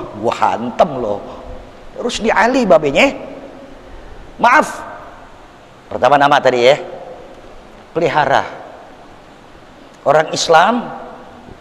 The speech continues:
ya, orang is, dia harus menampilkan figur-figur keislaman. Senyumnya, pakaiannya, ininya. Kalau ada orang Islam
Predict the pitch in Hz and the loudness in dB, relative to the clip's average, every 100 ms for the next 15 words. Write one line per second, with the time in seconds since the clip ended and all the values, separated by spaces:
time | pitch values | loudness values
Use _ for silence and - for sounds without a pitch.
0 | - - - - - - - - 139 170 | -20 -20 -20 -20 -20 -20 -6 2 2 0
1 | - - - 135 170 196 220 - - - | -12 -8 2 4 4 4 2 0 -12 -18
2 | - - - - - - - - 143 226 | -20 -20 -20 -20 -20 -20 -20 -14 -2 4
3 | 214 175 175 165 175 165 156 208 185 175 | 4 4 2 0 2 0 2 -2 2 2
4 | 151 - 160 160 147 131 - - 143 127 | 0 -2 -2 0 0 -2 0 0 -2 -6
5 | - 117 110 107 101 104 - - - - | 0 2 4 0 -2 -6 -14 -16 -20 -20
6 | - - - 120 110 127 117 117 113 110 | -10 -10 -8 -8 -2 -2 -2 -2 0 2
7 | 107 104 104 - 107 104 120 117 113 110 | 0 0 -2 2 0 4 2 2 0 2
8 | 107 104 98 104 113 113 110 104 101 95 | 4 2 -2 -6 -6 -6 -4 -4 -4 -6
9 | - - - - 285 370 403 311 226 196 | -14 -18 -16 0 2 4 6 6 6 6
10 | 190 185 175 175 190 - 190 175 | 6 6 2 0 -8 -2 4 4